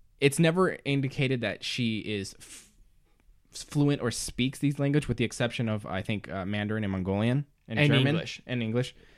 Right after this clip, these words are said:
Speaker 1: Like, those ones she actually speaks. But the fact that in the second game, you, you increase your proficiency with reading, uh, artifacts and reading languages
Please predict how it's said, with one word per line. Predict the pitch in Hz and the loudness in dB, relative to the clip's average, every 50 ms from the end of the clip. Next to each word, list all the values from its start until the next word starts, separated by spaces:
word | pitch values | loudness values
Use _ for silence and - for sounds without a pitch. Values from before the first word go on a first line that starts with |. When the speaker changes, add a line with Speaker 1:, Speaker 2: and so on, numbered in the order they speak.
| - - | -12 -6
Speaker 1:
Like, | - 117 110 | -6 -2 2
those | 127 139 139 147 | 4 4 4 4
ones | 139 131 | 4 2
she | - 117 | 2 0
actually | 92 107 113 - - 117 | 0 0 0 -2 -4 -8
speaks. | - - - 113 113 139 156 - - - _ _ - - - - _ _ _ - | -8 -8 -6 -4 -4 -4 -4 -8 -14 -20 _ _ -20 -20 -20 -20 _ _ _ -4
But | 127 131 123 117 95 - - _ _ _ _ _ _ _ _ _ - _ _ _ _ _ _ - _ _ _ _ _ _ _ _ _ _ _ - 143 | 2 4 4 4 4 0 -4 _ _ _ _ _ _ _ _ _ -20 _ _ _ _ _ _ -20 _ _ _ _ _ _ _ _ _ _ _ -8 -4
the | - 135 | -2 -2
fact | - - 151 143 151 - | 2 4 4 4 4 4
that | 190 160 123 | 2 0 0
in | 113 139 127 | 2 0 0
the | 113 | 0
second | - - 131 123 - 143 139 | 0 0 0 0 0 0 -2
game, | 143 143 151 165 170 - - - _ _ - 127 | 0 0 0 -2 -4 -6 -12 -20 _ _ -14 -4
you, | 127 135 131 127 127 123 110 113 - - | 2 4 4 4 4 2 -2 -6 -6 -2
you | 131 131 131 127 - 135 143 | 2 2 2 2 2 2 2
increase | 143 139 - - 170 170 - - | 2 2 4 4 2 4 4 2
your | 147 | 0
proficiency | - - 117 - - - 131 127 - 139 104 - - - 120 107 101 101 - - - _ - _ _ _ _ _ _ _ _ _ - 165 | 0 -2 -4 -4 0 0 0 2 2 0 -4 -4 -4 -4 -4 -2 -4 -4 -8 -12 -20 _ -20 _ _ _ _ _ _ _ _ _ -8 -2
with | 127 117 - - | -2 0 0 0
reading, | 113 120 123 123 131 123 120 - - | 2 2 2 2 2 -2 -2 -4 -6
uh, | - 98 95 90 76 - - | -6 -4 -4 -4 -6 -4 -2
artifacts | - 117 120 123 - 110 95 92 - - | 0 0 0 0 0 -2 -4 -4 -4 -4
and | 110 | -4
reading | 107 110 113 110 104 | -2 -2 -2 -2 -2
languages | 104 107 110 110 117 113 120 120 123 131 135 - - | -2 -2 -2 -4 -4 -4 -4 -2 -4 -4 -4 -8 -14